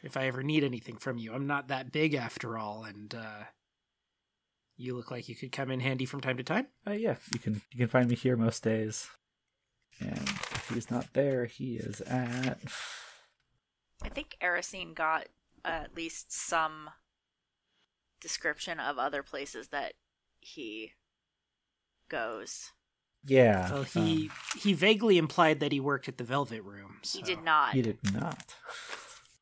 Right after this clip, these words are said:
Speaker 3: No.
Speaker 1: Oh, he didn't,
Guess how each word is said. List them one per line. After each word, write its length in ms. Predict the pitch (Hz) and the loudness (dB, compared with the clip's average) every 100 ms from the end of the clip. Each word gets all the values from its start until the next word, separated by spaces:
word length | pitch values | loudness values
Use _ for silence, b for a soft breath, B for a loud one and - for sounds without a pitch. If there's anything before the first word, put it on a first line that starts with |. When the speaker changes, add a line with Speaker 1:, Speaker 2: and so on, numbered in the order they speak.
| _ _ _ _ _ _ _ | _ _ _ _ _ _ _
Speaker 3:
No. 340 | 180 165 131 123 _ _ _ _ _ - | -2 2 2 -2 _ _ _ _ _ 0
Speaker 1:
Oh, 160 | 165 170 | 2 4
he 180 | 160 | 4
didn't, 320 | 175 196 202 | 6 6 4